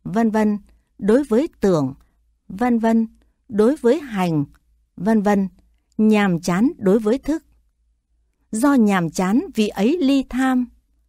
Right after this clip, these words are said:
do ly tham vị ấy giải thoát. "Trong sự giải thoát,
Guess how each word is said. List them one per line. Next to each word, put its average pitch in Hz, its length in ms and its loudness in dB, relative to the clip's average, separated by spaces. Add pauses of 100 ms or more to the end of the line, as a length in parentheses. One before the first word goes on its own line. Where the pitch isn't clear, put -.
(220)
do 294 180 2
ly 285 200 4
tham 269 460 2
vị 208 200 0
ấy 254 440 -2
giải 170 360 0
thoát. 247 260 -4 (960)
"Trong 269 220 4
sự 202 340 0
giải 170 360 -2
thoát, 294 260 -2